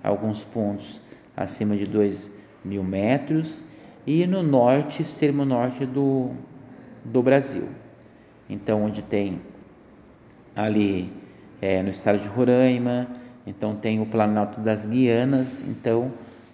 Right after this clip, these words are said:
uma área um pouco mais elevada.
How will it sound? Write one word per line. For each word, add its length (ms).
uma 220
área 340
um 100
pouco 360
mais 420
elevada. 840